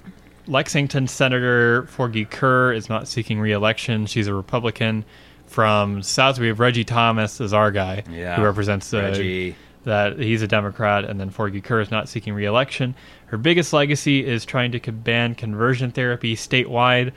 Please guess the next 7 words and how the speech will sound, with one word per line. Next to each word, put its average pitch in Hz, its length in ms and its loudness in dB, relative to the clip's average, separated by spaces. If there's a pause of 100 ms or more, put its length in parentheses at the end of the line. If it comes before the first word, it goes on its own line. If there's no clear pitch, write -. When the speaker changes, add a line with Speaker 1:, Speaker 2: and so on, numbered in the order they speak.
(200)
Speaker 1:
although 113 540 4 (160)
she 120 200 2
is 117 100 2
still 110 200 0
a 107 60 4
Republican. 104 600 0 (1120)
Speaker 2:
Yeah. 80 300 -10